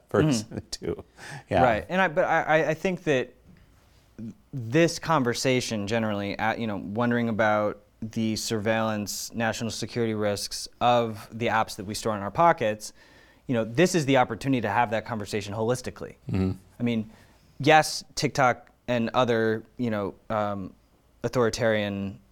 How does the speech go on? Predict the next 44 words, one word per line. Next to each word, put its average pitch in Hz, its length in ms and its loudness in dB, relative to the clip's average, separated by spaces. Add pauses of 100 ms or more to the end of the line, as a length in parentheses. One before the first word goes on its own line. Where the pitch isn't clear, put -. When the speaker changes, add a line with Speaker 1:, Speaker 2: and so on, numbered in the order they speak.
(120)
Speaker 2:
sponsored 107 600 -2 (180)
apps - 420 0 (480)
are 143 140 6
their 123 160 4
own 117 160 -2
category, 175 640 4 (180)
but 135 120 4
we 139 160 0
need 139 280 2
to 127 80 0
have 110 420 0
the 120 100 0
whole 117 180 0
conversation 101 680 -4
because 107 360 -2
all 120 540 4
are 98 440 0 (260)
a 101 60 -4
threat. 101 440 -4 (1120)
Speaker 1:
Hundred 98 180 -2
percent. 98 320 -2
Well, 110 120 6
and 110 120 4
I 113 80 2
guess, 117 220 2
I 107 140 0
guess 113 220 2
this - 220 -2
is 107 160 2
where, 101 380 6 (360)
you 117 80 0
know, 98 380 4
Minds 110 420 4
is - 420 -2 (300)
supposed 117 540 0
to 117 80 2
give 104 160 2
us 98 200 0
an 101 80 -2
alternative. 98 460 0
But 98 120 0
how 139 160 4
do 170 100 2
we? 139 260 -4